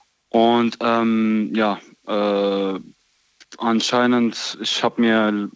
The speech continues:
bis heute, bereue ich das irgendwie, konnte ich das Kennzeichen nicht merken von meinem Vorfahrer.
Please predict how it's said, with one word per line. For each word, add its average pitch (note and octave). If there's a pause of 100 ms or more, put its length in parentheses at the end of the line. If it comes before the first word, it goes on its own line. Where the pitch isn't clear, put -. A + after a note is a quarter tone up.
(280)
bis -
heute, C3
bereue A2
ich -
das B2+
irgendwie, C3 (840)
konnte A#2
ich -
das -
Kennzeichen B2
nicht -
merken A#2
von A2
meinem G2+
Vorfahrer. B2+